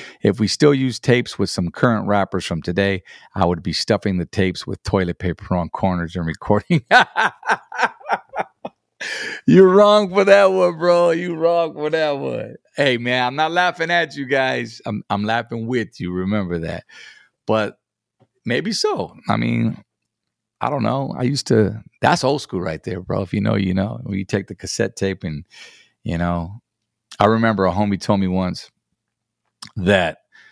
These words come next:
you know, there was a way of getting around so your parents wouldn't hear you, you know, if you didn't, he said that he wouldn't, the way he would get around with, um, getting away with having, like,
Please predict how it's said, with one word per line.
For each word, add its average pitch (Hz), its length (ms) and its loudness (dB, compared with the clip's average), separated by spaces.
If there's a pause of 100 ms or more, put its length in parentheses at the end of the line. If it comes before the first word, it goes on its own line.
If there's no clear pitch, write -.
(340)
you 110 160 2
know, 92 340 2
there 107 140 4
was 101 160 0
a 98 60 0
way 98 260 2
of 90 100 -2
getting 98 280 0
around 92 420 0
so - 120 -2
your 85 120 0
parents 101 500 -4
wouldn't 90 280 -2
hear 95 160 0
you, 85 360 -6 (560)
you 95 160 -4
know, 82 280 -8 (920)
if 101 140 -2
you 104 80 0
didn't, 107 240 -4
he 107 140 -4
said 107 220 0
that 95 100 -2
he 98 120 -2
wouldn't, 104 380 -4 (400)
the 104 80 -2
way 104 160 0
he 127 80 2
would 127 140 -4
get 117 140 2
around 113 300 0
with, 98 120 -4 (200)
um, 85 560 -4
getting 110 240 0
away 107 140 -2
with 98 160 -6
having, 98 320 0
like, 92 380 -4